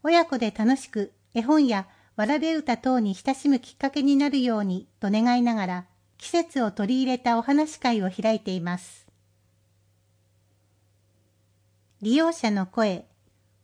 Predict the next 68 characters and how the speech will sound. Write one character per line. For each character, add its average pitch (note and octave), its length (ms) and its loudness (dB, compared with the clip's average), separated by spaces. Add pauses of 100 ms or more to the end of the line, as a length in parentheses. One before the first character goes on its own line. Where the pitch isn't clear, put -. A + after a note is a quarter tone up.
(100)
大 D4 160 4
人 D#4+ 280 4
数 A#3 180 0
が F#3 140 -2
苦 F#3+ 280 0
手 B3 100 -4
な A#3 140 2
息 A3+ 260 -2
子 G3+ 140 -6
は、 G3+ 200 -6 (300)
小 D#4 300 0
規 D#4+ 160 -2
模 D4 160 2
な G3 160 -2
施 - 60 -16
設 A#3+ 340 -4
で F#3 260 -4 (160)
の G#3+ 160 0
び C#4+ 100 0
の E4 140 0
び B3 240 -4
遊 G#3 180 -6
べ G#3 120 -4
て G#3 100 -10
い F#3+ 140 -4
ま F#3 120 -4
す。 - 240 -18 (480)
北 - 220 -2
町 D4+ 300 -2
親 G#3 180 -2
子 A3 140 -4
広 G#3+ 280 -4
場。 F3 220 -8 (1040)
お A3 80 -2
も D#4 140 6
ち D#4+ 80 -4
ゃ D4 80 2
も B3 100 2
た G#3 140 -6
く - 80 -12
さ C#4+ 180 -2
ん C#4 140 2
あ C#4+ 60 0
る A#3+ 100 0
し、 G3+ 400 -8
ス - 100 -20
タ D#4+ 100 4
ッ E4+ 60 4
フ E4 160 -2
の A#3+ 140 2
方 A3+ 240 -2
も G3 240 -2 (100)
気 G3+ 160 -8
軽 D4 220 2
に C#4+ 320 0
話 D4+ 300 2
し - 20 -20
て C4 120 -4
く B3 120 -4
れ A#3 100 2
る C4 120 0
の B3+ 120 2
で F#3+ 160 -2
嬉 F#3+ 180 -6
し - 180 -4
い A3 40 -4
で F#3+ 140 -6
す。 - 240 -20